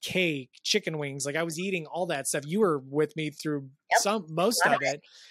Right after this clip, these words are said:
Speaker 2: Mm-hmm.
Speaker 1: Yeah. And I was eating, like, full-fledged pizza, right? And it's just, it's all, and, but the thing is, it's like, I wanna teach people that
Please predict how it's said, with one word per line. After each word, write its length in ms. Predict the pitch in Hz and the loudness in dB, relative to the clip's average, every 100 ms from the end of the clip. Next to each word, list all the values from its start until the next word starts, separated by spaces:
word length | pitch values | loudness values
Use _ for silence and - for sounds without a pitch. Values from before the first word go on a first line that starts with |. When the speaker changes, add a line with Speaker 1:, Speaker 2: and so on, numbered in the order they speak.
| 190 | 0
Speaker 2:
Mm-hmm. 100 | 208 | 4
Speaker 1:
Yeah. 180 | 226 | 2
And 160 | 139 147 | 0 0
I 80 | 185 | 0
was 140 | 185 | 0
eating, 260 | 196 196 190 | 0 0 2
like, 300 | 175 165 - _ _ | 0 0 -4 _ _
full-fledged 560 | - 202 190 202 190 - | 2 2 4 2 2 -2
pizza, 420 | 202 233 - 135 | -2 -2 -2 -4
right? 360 | 123 143 160 185 | -2 2 2 2
And 160 | 165 160 | 0 0
it's 100 | 147 | 2
just, 300 | 175 - - | 0 -2 -6
it's 220 | - 170 175 | -4 -2 2
all, 200 | 156 170 | 2 2
and, 240 | 151 160 | -2 -4
but 140 | 160 | -6
the 80 | - _ | -6 _
thing 180 | 180 175 | -2 0
is, 160 | 190 | -2
it's 120 | 160 165 | 0 -2
like, 140 | 147 | 0
I 100 | 151 | -2
wanna 260 | 147 156 143 | 0 -4 -2
teach 320 | - 208 - | -2 -2 -2
people 440 | 160 143 139 135 - _ _ _ _ _ _ - | -4 -4 -4 -4 -8 _ _ _ _ _ _ -2
that 340 | 160 151 147 | 0 0 -2